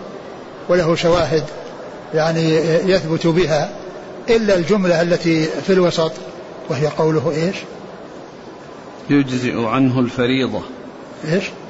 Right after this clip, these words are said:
Speaker 2: <coughs> يجزئ عنه الفريضة.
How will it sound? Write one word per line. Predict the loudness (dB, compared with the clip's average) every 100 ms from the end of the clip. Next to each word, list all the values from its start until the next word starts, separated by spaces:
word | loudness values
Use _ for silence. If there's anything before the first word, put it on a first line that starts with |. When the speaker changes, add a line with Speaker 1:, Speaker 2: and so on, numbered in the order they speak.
| -16 -16 -16 -6 -2 -2 -2 -6 0 0 0 -8 -14 -14 -16 -16 -8 -6 -4
Speaker 2:
<coughs> | -6 -8 -12 -18 -18 -18 -18 -18 -18 -18 -8 0
يجزئ | 4 4 2 2 2 2 -2 -2
عنه | 0 4 4 6
الفريضة. | 4 2 2 2 2 0